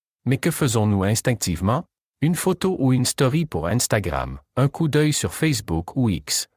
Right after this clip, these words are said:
comme pour prouver que nous avons vraiment quitté nos quartiers numériques.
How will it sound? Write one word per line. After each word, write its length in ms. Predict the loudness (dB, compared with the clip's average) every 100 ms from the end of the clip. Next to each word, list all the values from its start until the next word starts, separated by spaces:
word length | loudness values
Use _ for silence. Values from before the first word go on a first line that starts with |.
| _
comme 180 | 0 0
pour 180 | -2 -4
prouver 380 | -2 2 2
que 120 | 2 0
nous 180 | 2
avons 240 | 2 2 0
vraiment 400 | 0 2 2 0
quitté 340 | -4 0 0
nos 140 | 0 0
quartiers 380 | -2 0 0
numériques. 600 | 2 2 2 -2 -10 -18